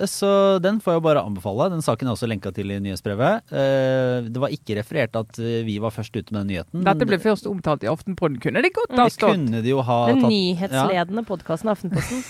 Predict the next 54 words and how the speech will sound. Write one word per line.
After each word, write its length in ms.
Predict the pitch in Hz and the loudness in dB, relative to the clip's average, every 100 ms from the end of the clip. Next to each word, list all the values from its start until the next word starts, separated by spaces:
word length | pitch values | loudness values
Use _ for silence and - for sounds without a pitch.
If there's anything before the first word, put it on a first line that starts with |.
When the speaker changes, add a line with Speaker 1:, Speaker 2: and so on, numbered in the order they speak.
| - | 0
Speaker 1:
Ja. 100 | 131 202 | 2 2
Speaker 3:
Podden. 240 | 220 294 254 - | 2 -2 -4 -2
Speaker 1:
Ja. 220 | 240 269 247 | 2 2 2
Speaker 3:
Ja. 200 | - 302 | -6 -6
Speaker 1:
Eh, 140 | 127 160 | -2 -2
som, 360 | 156 147 147 | 2 2 2
eh, 300 | 147 143 143 | 2 2 2
som 280 | 139 139 135 | 0 0 0
hadde 420 | 135 135 120 117 | 0 0 0 0
saken 300 | 113 101 113 | 0 -2 -2
først, 260 | 147 180 - - | -4 -4 -8 -4
om, 320 | 120 117 117 | -2 -2 -2
eh, 340 | 113 113 117 | -2 -2 -2
politikernes, 800 | 113 117 95 - 104 107 - - | -2 -4 -6 -6 -6 -6 -8 -8
den 140 | 110 110 | -8 -4
poli-, 180 | 117 | -4
bekymring 600 | 107 117 117 92 113 147 135 | -2 -4 -4 -4 -6 -6 -4
for, 180 | 131 117 | 0 2
eh, 440 | 110 113 113 113 110 | 2 2 2 0 0
for 140 | 117 | -2
mye, 600 | 110 104 101 101 101 110 123 113 | -2 -2 -2 -4 -4 -4 -4 -6
eh, 440 | 131 127 113 110 107 | -8 -6 -4 -4 -6
potetskall. 800 | 120 120 104 - - 98 - 160 196 | -6 -4 -4 -6 -8 -8 -2 -2 2
Speaker 2:
Og 120 | 185 170 | 0 0
eksotisk 440 | - 170 - 127 | -2 -2 -4 -6
mat. 180 | 165 - - | -6 -6 -2
Speaker 1:
Og 80 | 143 | 0
eksotisk 260 | 131 123 113 | 0 -2 -2
smalt. 260 | 170 - - - | -4 -6 -12 -6
Men, 160 | 190 208 | 0 2
eh, 60 | 208 | 4
det 100 | 214 | 4
er 80 | |
nå 100 | 220 | 4
så. 160 | 208 226 - | 0 -2 -2
Eh, 180 | 202 | -2
jeg 320 | 175 175 220 185 | 0 0 0 0
har 160 | 180 165 | 0 0
egentlig 260 | 135 185 | 0 0
bare 180 | 156 143 | 2 2
en 100 | 156 | 2
sak, 340 | 147 127 - - | 0 -4 -4 -12
eh, 220 | 151 143 | -8 -4
som 140 | 165 | -2
jeg 80 | 147 | 0
har, 200 | 135 131 | 0 0
eh, 280 | 131 127 120 | -2 -4 -4
har 120 | 143 | -2
grunnet 340 | 131 143 110 98 | 2 2 2 0
litt 160 | 117 | -2
på, 140 | - 127 | 0 2
for 100 | 143 | 2
den, 160 | 143 135 | 0 0
eh, 140 | 135 | 0